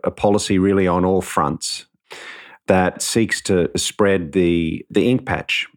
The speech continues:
And whether that's in the waters around its coasts, whether it's the way it deals with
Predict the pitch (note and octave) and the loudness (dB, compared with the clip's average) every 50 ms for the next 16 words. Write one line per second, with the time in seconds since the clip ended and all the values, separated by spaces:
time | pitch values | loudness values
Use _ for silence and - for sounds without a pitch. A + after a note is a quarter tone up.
0 | _ _ - F#2+ F#2+ F#2+ F#2+ G2 G2 G2 F2+ - F#2+ - _ _ - - - - | _ _ 0 2 2 2 4 4 2 2 0 -2 -6 -10 _ _ -20 -20 -20 -20
1 | - - _ - A2 A2+ G#2+ A2 G#2 G#2 G2+ G2+ - - - - - - - A2 | -20 -20 _ 2 4 4 6 4 4 2 0 -2 -2 -6 -6 -6 -8 -6 -2 0
2 | G#2+ G2+ G2 F#2 F#2+ G#2 A2+ A2+ A2 F#2 G2+ F#2+ F#2+ F#2+ F#2 F2 - - - - | 2 4 4 4 4 4 4 4 2 2 2 2 2 2 2 0 -2 -4 -2 0
3 | B2 B2 B2 B2+ B2+ - - - - A2 G#2+ G2+ G2 F#2+ F#2 F2+ - - F#2 F2+ | 2 2 2 2 0 -4 -6 -4 0 2 2 4 4 2 2 0 -2 -4 -2 0
4 | G2 G2 G2 F#2+ D#2+ D#2 - G#2+ A2+ A2+ A2+ F2+ E2+ G#2 G#2 G2 E2+ - - - | 2 2 2 0 0 0 0 2 2 2 2 0 0 0 0 0 0 -4 -10 -14
5 | - | -14